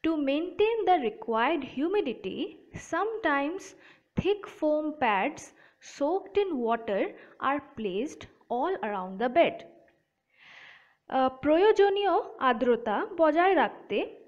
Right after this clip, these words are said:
মাঝে মাঝে ঘন ফোমের প্যাডগুলি জলে ভিজিয়ে রাখা হয় বিছানার চারদিকে। তো এইগুলো ময়েশ্চার বজায় রাখার জন্য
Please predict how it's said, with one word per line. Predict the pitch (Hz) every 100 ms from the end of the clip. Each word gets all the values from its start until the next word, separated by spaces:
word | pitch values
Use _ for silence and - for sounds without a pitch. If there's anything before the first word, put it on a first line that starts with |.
| -
মাঝে | 262 339 349 440
মাঝে | 320 226 - 214 330 415 240
ঘন | 220 254 311 453
ফোমের | 466 311 294 302 311
প্যাডগুলি | 277 214 190 226 226 349 415 - -
জলে | 196 226 254 370
ভিজিয়ে | 277 285 254 311
রাখা | 214 - 233
হয় | 220 220 480 - - 208
বিছানার | 214 - 233 269 415
চারদিকে। | 262 170 - - - - - _
তো | -
এইগুলো | 320 269 277 302 415 480 - - 233
ময়েশ্চার | 226 220 226 302
বজায় | 247 175 202 214
রাখার | 233 233 285
জন্য | 254 294 330 508 -